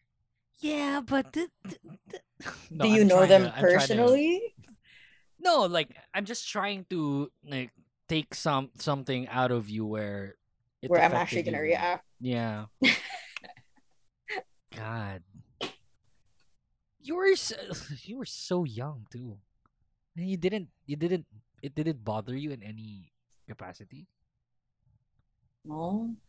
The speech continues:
Speaker 1: Didn't you follow boy groups too?
Speaker 2: Not really.
Speaker 1: Oh, so you, you, you're, you're not the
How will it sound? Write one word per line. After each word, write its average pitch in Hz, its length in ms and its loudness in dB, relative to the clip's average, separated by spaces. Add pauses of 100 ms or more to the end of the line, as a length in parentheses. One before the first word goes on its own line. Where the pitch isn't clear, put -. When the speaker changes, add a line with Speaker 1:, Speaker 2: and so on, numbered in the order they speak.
(180)
Speaker 1:
Didn't 403 220 -2
you 453 80 -2
follow 202 340 4
boy 139 240 0
groups 135 380 -8
too? 127 260 -6 (4000)
Speaker 2:
Not 226 140 -4
really. 247 480 -4 (840)
Speaker 1:
Oh, 151 60 -10
so 165 120 -4
you, 156 180 -2
you, 151 340 -8
you're, 151 380 -6
you're 143 200 -6
not 139 240 -4
the 120 360 -2